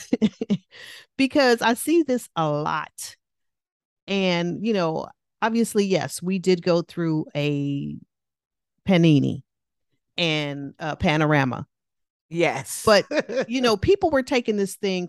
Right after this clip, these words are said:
Speaker 1: far, and I understand bringing your wipes and your Lysol to wipe down the room and, and all this other stuff. But to the lengths that people were going and the way people talk about housekeeping, it just drives me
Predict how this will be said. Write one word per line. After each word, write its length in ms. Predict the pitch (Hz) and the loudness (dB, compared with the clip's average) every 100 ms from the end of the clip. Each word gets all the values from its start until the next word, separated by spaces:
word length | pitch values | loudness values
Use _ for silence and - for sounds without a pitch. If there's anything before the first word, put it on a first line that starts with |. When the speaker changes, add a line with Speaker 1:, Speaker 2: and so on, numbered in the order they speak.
| - | -6
Speaker 1:
far, 400 | 160 147 143 143 | -4 -2 -4 -6
and 180 | 156 180 | -6 -4
I 160 | 185 | -4
understand 600 | 208 208 - 196 175 170 160 | -4 -6 -6 -4 -4 -6 -6
bringing 380 | 190 190 175 | -4 -4 -6
your 160 | 151 160 | -6 -6
wipes 500 | 208 247 214 208 - | -4 -2 -2 -2 -6
and 100 | 214 | -6
your 140 | 220 | -4
Lysol 640 | 202 165 170 180 165 160 160 | -2 0 0 -2 0 0 -2
to 140 | 170 | -8
wipe 260 | 143 135 147 | -6 -6 -4
down 200 | 165 170 | -4 -4
the 100 | 175 | -6
room 560 | 156 147 147 147 147 135 | -6 -6 -4 -6 -6 -6
and, 240 | 123 - | -8 -6
and 160 | 147 147 | -4 -2
all 160 | 143 | -2
this 200 | 151 156 | -4 -6
other 180 | 147 139 | -6 -6
stuff. 340 | - 131 107 - _ - - _ - | -8 -8 -8 -12 _ -20 -20 _ -2
But 240 | 202 190 - | -2 -2 -6
to 140 | 226 | -6
the 100 | 196 | -6
lengths 360 | 185 247 349 - | -6 -6 -6 -6
that 180 | 214 - | -8 -6
people 320 | 247 220 202 | -6 -4 -4
were 140 | 170 | -6
going 680 | 151 175 165 151 143 143 151 _ _ _ _ _ - | -2 -2 0 -2 -4 -4 -8 _ _ _ _ _ -4
and 500 | 170 165 160 156 - | -2 0 -4 -6 -12
the 180 | 175 180 | -4 -2
way 280 | 170 202 262 | 0 2 0
people 420 | 254 254 254 190 | 0 -4 -2 -6
talk 420 | 190 - 202 190 | -6 -4 -2 0
about 360 | 175 165 147 - | 0 -2 -2 -4
housekeeping, 1080 | - - - 185 185 - 170 - 143 131 143 - - _ _ _ | -12 -12 -4 -4 -4 -6 -6 -4 -6 -6 -8 -14 -20 _ _ _
it 200 | 180 175 | 0 0
just 240 | 175 156 151 | 0 -4 -4
drives 540 | 165 151 151 151 - | -2 0 0 -2 -4
me 260 | 151 143 | -4 -4